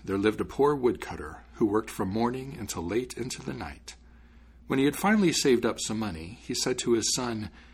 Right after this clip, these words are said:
"You're my only child, and I want you to have an education.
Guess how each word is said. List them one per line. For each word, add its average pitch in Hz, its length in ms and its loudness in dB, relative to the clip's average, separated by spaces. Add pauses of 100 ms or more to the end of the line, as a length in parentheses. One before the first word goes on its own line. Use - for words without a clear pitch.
(460)
"You're 143 100 6
my 151 180 4
only 175 340 4
child, 80 600 -4
and 113 120 -6
I 120 60 0
want 151 340 2
you 113 60 2
to 113 40 -6
have 127 260 -6
an 101 80 -2
education. 101 600 -4